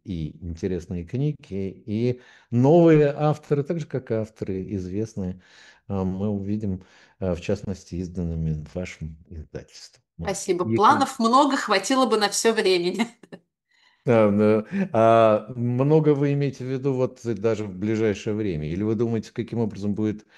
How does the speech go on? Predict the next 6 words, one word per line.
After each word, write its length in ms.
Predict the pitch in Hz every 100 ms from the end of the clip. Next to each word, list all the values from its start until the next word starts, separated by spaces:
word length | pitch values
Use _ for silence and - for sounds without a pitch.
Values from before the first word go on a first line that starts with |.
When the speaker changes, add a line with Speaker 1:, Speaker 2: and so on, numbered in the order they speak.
| - - -
Speaker 1:
э, 600 | 104 101 101 101 98 -
развиваться, 1120 | 107 107 113 110 123 123 104 - - 95 85
э, 400 | - 101 98 92 85
в 120 | 85
дальнейшем 680 | 85 110 117 107 92 - 80
издательство? 680 | 80 71 64 - _ - -